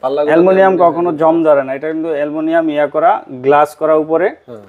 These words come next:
Speaker 2: আর এখানে হলো, এটা হলো পিভিসি,
Speaker 1: হুম হুম।
Speaker 2: অরিজিনাল পিভিসি, যেটা ওয়াটারপ্রুফ করা,
Speaker 1: ওয়াটারপ্রুফ।
Speaker 2: উপরে আপনার এই শীট দেওয়া, যেটা একটা লেয়ার দেওয়া, লেয়ারটা আপনার পানিটা শোষণ করে না।
Speaker 1: আচ্ছা, এরপরে?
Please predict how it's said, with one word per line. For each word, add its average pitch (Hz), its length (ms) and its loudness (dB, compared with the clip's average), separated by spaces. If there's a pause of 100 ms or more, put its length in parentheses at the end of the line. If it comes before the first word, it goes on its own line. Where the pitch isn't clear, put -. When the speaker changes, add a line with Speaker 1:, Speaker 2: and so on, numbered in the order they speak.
(140)
Speaker 2:
আর 127 260 -2
এখানে 156 360 2
হলো, 160 180 4
এটা 156 180 0
হলো 165 140 0
পিভিসি, 160 560 -2 (180)
Speaker 1:
হুম 131 80 -16
হুম। 123 140 -16
Speaker 2:
অরিজিনাল 156 340 0
পিভিসি, 165 460 -2
যেটা 139 220 0
ওয়াটারপ্রুফ 151 640 0
করা, 170 100 -2
Speaker 1:
ওয়াটারপ্রুফ। 180 240 0
Speaker 2:
উপরে 151 180 -2
আপনার 147 300 -2
এই 139 160 -4 (320)
শীট 151 220 -2
দেওয়া, 135 280 2
যেটা 139 240 0
একটা 143 180 -4
লেয়ার 143 360 2
দেওয়া, 165 200 2
লেয়ারটা 147 400 -2
আপনার 143 240 -6
পানিটা 131 340 -6
শোষণ 123 360 -14
করে 113 240 -8
না। 101 120 -18 (160)
Speaker 1:
আচ্ছা, 104 280 -14
এরপরে? 139 360 -4